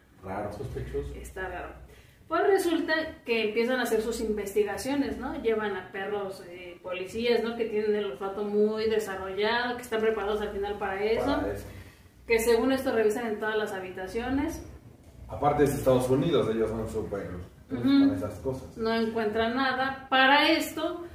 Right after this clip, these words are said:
Speaker 3: los demás huéspedes ya habían, eh, habían como que
Speaker 2: Percibido.
Speaker 3: puesto
Speaker 1: Ah.
Speaker 3: quejas,
Speaker 2: Ujú.
Speaker 3: puesto quejas o algo así con el suministro de agua.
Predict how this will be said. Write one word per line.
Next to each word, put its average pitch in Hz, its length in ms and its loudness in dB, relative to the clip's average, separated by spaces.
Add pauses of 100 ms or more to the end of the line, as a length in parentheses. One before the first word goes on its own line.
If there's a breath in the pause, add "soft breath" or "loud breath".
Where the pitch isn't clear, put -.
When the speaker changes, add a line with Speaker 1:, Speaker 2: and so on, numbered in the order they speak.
(460 loud breath)
Speaker 3:
los 262 280 0
demás 269 420 2
huéspedes 269 800 0 (180)
ya 240 200 2
habían, 240 640 -2
eh, 185 540 -8 (540)
habían 277 260 -2
como - 240 2
que - 60 2
Speaker 2:
Percibido. 277 280 0
Speaker 3:
puesto 320 340 6 (120)
Speaker 1:
Ah. - 40 -4
Speaker 3:
quejas, 285 600 2
Speaker 2:
Ujú. - 80 -10
Speaker 3:
puesto 294 420 0
quejas 277 540 0
o 220 160 -2
algo 240 240 0
así 269 400 -2 (400 loud breath)
con 294 460 2
el 240 220 0
suministro 220 560 -4
de 233 120 0
agua. 269 380 0